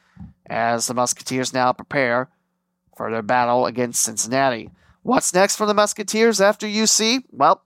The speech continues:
next weekend, the Xavier team moves to Evansville, and then to open up April,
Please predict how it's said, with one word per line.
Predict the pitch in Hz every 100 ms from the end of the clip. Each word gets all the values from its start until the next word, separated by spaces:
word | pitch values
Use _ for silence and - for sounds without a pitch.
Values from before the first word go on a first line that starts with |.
| -
next | 131 139 -
weekend, | 214 220 170 202 - _ _ _ - -
the | - 139 135 131 - _ _ _ _ _
Xavier | - 160 160 147
team | 131 175 214 190
moves | 165 175 165 -
to | 151 -
Evansville, | 262 202 151 131 147 226 - _ - - _ _ -
and | 151 160
then | 170 226 208 196
to | 160 160
open | 160 160 160
up | 165 -
April, | 269 220 165 196